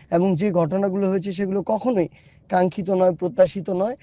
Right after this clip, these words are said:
এবং আমরা আমাদের জায়গা থেকে যেই জিনিসটি মনে করি যে আমাদের সবারই সমন্বিত একটি প্রচেষ্টা প্রয়োজন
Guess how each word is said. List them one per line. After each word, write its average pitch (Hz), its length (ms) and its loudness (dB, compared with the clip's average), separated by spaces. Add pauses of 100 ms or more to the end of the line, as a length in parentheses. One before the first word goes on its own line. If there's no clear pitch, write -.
(300)
এবং 170 360 2
আমরা 180 300 2
আমাদের 180 320 0
জায়গা 170 280 2
থেকে 185 320 -4
যেই 175 200 0
জিনিসটি 180 460 -4
মনে 185 280 2
করি 214 280 0 (340)
যে 170 140 0
আমাদের 185 380 2
সবারই 202 500 0 (420)
সমন্বিত 254 580 -2
একটি 233 240 -4
প্রচেষ্টা 202 520 -4
প্রয়োজন 208 540 0